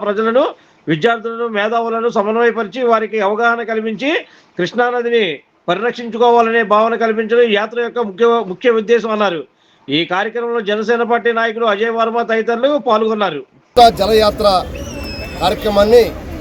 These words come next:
Speaker 2: రెండవ రోజు ఆంధ్రప్రదేశ్ జనసేన పార్టీ ముఖ్య నాయకులు, పర్యావరణ ప్రేమికులు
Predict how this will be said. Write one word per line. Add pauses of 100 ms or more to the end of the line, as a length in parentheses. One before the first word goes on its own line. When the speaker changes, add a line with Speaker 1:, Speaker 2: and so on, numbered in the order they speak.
(560)
Speaker 2:
రెండవ
రోజు (1800)
ఆంధ్రప్రదేశ్ (600)
జనసేన (140)
పార్టీ (800)
ముఖ్య
నాయకులు, (960)
పర్యావరణ (840)
ప్రేమికులు